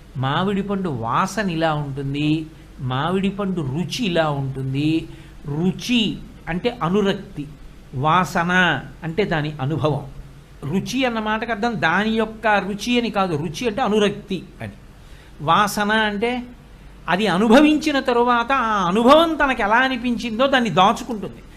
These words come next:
మామిడి పండు తింటే బాగుంది, అరటి పండు తింటే బాగుండదు,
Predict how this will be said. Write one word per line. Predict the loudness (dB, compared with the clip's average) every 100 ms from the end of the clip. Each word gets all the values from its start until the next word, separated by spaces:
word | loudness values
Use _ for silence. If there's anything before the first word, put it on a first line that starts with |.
| -20 -12 -4
మామిడి | -2 0 -2
పండు | -2 -4 -4
తింటే | -4 -4 -4
బాగుంది, | -2 -2 -2 -8 -14 -20 -20 -20 -12 -6
అరటి | -6 -4
పండు | -4 -4 -4
తింటే | -8 -8 -8
బాగుండదు, | -4 -4 -4 -6 -12